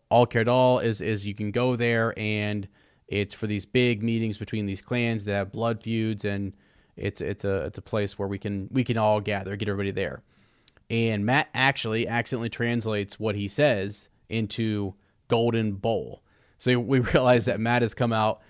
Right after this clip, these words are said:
and he's fluent in the old tongue, com-, completely fluent. We were getting bits of it, uh, little bits here and there, but now not only is he speaking it, but he can interpret it, he can understand it when he, when he hears it, you know, so <laughs> he just keeps leveling up in odd ways,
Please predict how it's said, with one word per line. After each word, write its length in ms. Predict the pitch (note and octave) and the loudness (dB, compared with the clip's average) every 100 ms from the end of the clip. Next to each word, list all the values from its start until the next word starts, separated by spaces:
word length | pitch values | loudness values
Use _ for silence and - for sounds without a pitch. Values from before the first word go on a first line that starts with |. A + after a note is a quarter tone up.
| _ | _
and 100 | - | -2
he's 140 | A2 G#2 | -2 -2
fluent 460 | - C3+ C3+ B2 - | 2 4 6 4 0
in 140 | A2+ | 0
the 120 | G#2+ | 0
old 300 | G#2 G#2+ G#2+ | 0 -2 -2
tongue, 320 | A#2 G2+ G2 G2 | -4 -2 -2 -4
com-, 220 | G2+ - - | -6 -10 -8
completely 460 | A2 - C3+ A2+ | -6 -2 0 0
fluent. 300 | G#2 A2 G#2+ | -2 -2 -2
We 80 | B2 | 2
were 60 | C3 | 4
getting 260 | E3+ C#3 | 4 2
bits 300 | G#2 C3+ C3+ | 0 2 4
of 100 | C3 | 4
it, 180 | B2+ - - _ _ - | 4 2 -6 _ _ 0
uh, 240 | A2 A2 | 2 4
little 160 | A#2+ B2 | 4 4
bits 240 | A#2+ A2+ | 2 0
here 180 | - B2+ | 0 2
and 140 | A2 G#2+ | 2 2
there, 240 | A2 A2+ | 2 0
but 140 | G2+ | -2
now 340 | G2+ A2 A2 G#2+ _ - | -2 0 0 -2 _ 0
not 120 | B2+ | 4
only 140 | C3+ | 4
is 80 | A2+ | 2
he 60 | G2+ | -4
speaking 460 | - B2 A#2+ A#2+ | -4 -4 0 0
it, 160 | A#2 - | 0 -2
but 100 | G#2 | -4
he 100 | A2 | -2
can 160 | G#2+ G2+ | -2 -4
interpret 440 | F#2 A2 G#2 A2+ | -2 -4 0 0
it, 80 | G#2 | 0
he 40 | |
can 120 | G2 G2+ | -2 -2
understand 460 | G2+ - G#2 G#2 | -2 -2 -2 0
it 80 | G2 | -2
when 120 | G2+ | -2
he, 100 | G2+ | -4
when 120 | G2 G2 | -4 -6
he 60 | |
hears 360 | F#2+ G2+ G#2 G#2+ | -4 -2 -2 -2
it, 180 | G#2 - _ _ _ | -4 -6 _ _ _
you 80 | G2+ | -2
know, 160 | F#2 F2+ | 0 0
so 220 | - G#2 - - C#3 - | -2 -4 -6 -4 -4 -2
<laughs> 440 | - _ - - _ | -6 _ -20 -20 _
he 140 | B2+ | 4
just 160 | A#2+ - | 4 2
keeps 220 | G#2+ - | -6 -4
leveling 380 | G#2+ G#2+ G#2+ G#2+ | -2 0 0 0
up 180 | G2+ G2+ | -2 -2
in 80 | E2+ | 0
odd 260 | G2 G#2+ | 2 2
ways, 600 | G#2 G#2 F#2+ F#2 - - | 2 0 0 -2 -6 -16